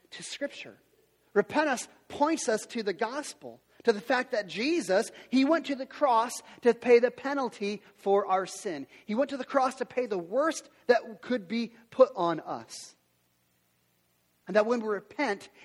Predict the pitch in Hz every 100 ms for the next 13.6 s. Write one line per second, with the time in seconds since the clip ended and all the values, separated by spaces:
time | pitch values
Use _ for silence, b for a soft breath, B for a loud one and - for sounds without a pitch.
0 | B 220 220 254 240 240 190 202 247 262
1 | 180 185 - B 202 190 147 240 233 220
2 | 214 - 185 175 226 190 175 185 196 202
3 | - 185 185 190 175 156 143 139 - 202
4 | 143 131 - _ _ _ _ - 214 185
5 | 190 - 247 254 240 190 190 - 190 -
6 | 175 156 170 208 214 175 170 170 156 -
7 | 147 135 - 120 117 147 _ _ _ _
8 | _ _ _ _ _ _ _ _ _ _
9 | 185 190 226 294 285 226 226 240 247 240
10 | 220 190 - - 202 156 - - _ b
11 | b 175 170 190 180 214 196 180 175 165
12 | 147 165 143 - b b 185 220 247 262
13 | 233 - - 302 180